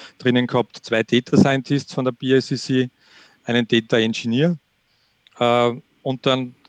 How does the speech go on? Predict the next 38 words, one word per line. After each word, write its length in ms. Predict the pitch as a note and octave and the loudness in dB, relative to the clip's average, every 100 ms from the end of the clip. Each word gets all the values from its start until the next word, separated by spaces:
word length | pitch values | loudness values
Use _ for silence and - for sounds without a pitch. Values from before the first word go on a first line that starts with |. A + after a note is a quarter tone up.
| _ - - | _ -20 -4
quasi 260 | A#2+ A#2 | -2 -2
drei 240 | A2+ A2 A2+ | 0 2 2
Leute 320 | A2 A#2 A#2+ | 2 0 -6
von 160 | A#2+ | -4
der 80 | A2+ | -6
Controller-Seite 1400 | - A2+ A2 B2+ C#3+ C#3 C3+ D3+ - D#3 - A#2+ A2+ B2+ | -6 -10 -4 0 2 2 0 -4 -10 -6 0 0 2 0
her, 320 | A#2 A#2+ A#2+ - - - _ | 2 2 0 -6 -20 -20 _
quasi 300 | A#2+ A#2 A2+ | -2 0 2
auch 200 | A2 A#2 | 2 2
einen 220 | A#2+ A#2+ | 0 -2
Controller, 460 | B2 A#2+ G#2+ A#2+ A#2+ | -4 -8 -2 0 0
der, 440 | B2 A2+ A2+ A2 G2 _ - | 2 2 2 -2 -6 _ -6
der 140 | A2+ | -4
gewisse, 720 | A#2+ A#2 A#2 - A#2+ A2+ G#2+ G2 _ C#3+ | -4 -4 -4 0 2 2 0 -6 _ -12
äh, 20 | |
Analytics-Affinität 1500 | A#2+ A#2 C3+ A#2 A#2+ C3 A#2 - C3+ A#2 - A#2+ - A2+ - | -8 -8 -6 -4 -4 -4 -8 -10 -8 -8 -2 -2 0 0 0
und, 160 | A#2 A#2 | -8 -8
und 200 | B2+ A2+ | -8 -8
Know-how 360 | A#2 A#2+ A#2+ A#2 | -2 0 0 0
schon 140 | A#2 | -4
gehabt 280 | A#2 C3 - | -4 -4 -2
hat, 200 | C#3 - | -4 -4
ein 680 | - - - - _ _ - | -20 -20 -20 -20 _ _ -6
bisschen 180 | C3+ C3 | -2 0
Richtung 320 | B2+ - C3 | 0 -2 0
Data 320 | B2 - C3 | 0 0 -2
Science 340 | A#2+ A#2+ A#2 - | 0 0 0 -2
gehend, 340 | A#2 A#2 A2+ | 0 0 -2
dann 140 | A2+ | -2
auch 160 | A2+ A2 | -2 -2
einen 160 | A2 G#2+ | -6 -6
Controller, 420 | A#2+ - A#2+ A#2 | -10 -6 -2 0
der, 260 | A#2 A2+ | 0 0
der 240 | G#2+ A2+ A2 | 0 -2 -4
speziell 760 | - A2 - A2 G#2+ A#2 A2+ | -4 -8 -4 0 2 4 2
wirklich 300 | A#2 - A2+ | -2 -4 -6
auch 80 | G#2+ | -6
sehr 240 | - A2+ | -4 -4